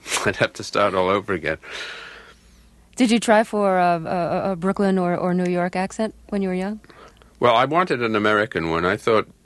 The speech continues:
Speaker 1: I, I myself thought English sounded very silly. I know many people would go out of their way to speak with an English accent. Well, I went out of my way not to.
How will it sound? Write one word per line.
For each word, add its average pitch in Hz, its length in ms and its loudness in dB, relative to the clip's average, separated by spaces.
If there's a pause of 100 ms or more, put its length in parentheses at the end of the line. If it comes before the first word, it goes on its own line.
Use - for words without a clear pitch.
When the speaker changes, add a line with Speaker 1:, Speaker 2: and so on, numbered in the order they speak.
(160)
Speaker 1:
I, 110 340 2
I 113 100 4
myself 117 480 0
thought 90 280 0
English 87 300 -2
sounded 82 320 0
very 98 280 2
silly. 85 460 -6 (480)
I 90 120 2
know 110 220 2
many 107 260 0
people 87 420 -2
would 78 300 -2
go 90 200 2
out 104 160 2
of 76 100 -6
their 78 180 0
way 87 460 -2 (380)
to 78 120 -8
speak - 320 -2
with 73 120 0
an - 120 -6
English - 320 -6
accent. - 440 -4
Well, 98 140 -4
I 104 100 0
went 101 220 -4
out 101 160 -4
of 92 60 -6
my 87 160 -2
way 92 220 0
not 90 340 -2
to. - 160 -10